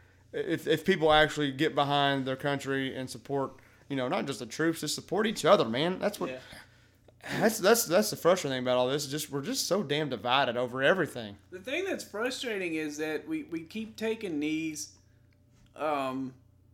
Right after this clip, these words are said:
Speaker 2: during the national anthem, and but, but like you said, no one knows why anymore. Then, it,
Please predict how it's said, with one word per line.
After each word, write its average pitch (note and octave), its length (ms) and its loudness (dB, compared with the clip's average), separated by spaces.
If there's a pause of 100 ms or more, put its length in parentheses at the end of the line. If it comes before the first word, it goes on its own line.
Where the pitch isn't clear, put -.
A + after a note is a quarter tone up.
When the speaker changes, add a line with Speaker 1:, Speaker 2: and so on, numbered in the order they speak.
(340)
Speaker 2:
during E3+ 220 -2
the D#3+ 60 -4
national E3 380 -6
anthem, E3 420 -6 (360)
and G3 220 -2
but, G3 280 -8
but G3 140 -10 (760)
like G3+ 280 -4
you D4 100 0
said, A3+ 300 -2
no G3 120 -4
one G#3 200 -6
knows G3+ 260 -4
why G3 440 -6 (220)
anymore. A#3+ 580 -4 (500)
Then, A#3+ 300 -4 (320)
it, F#3+ 260 -12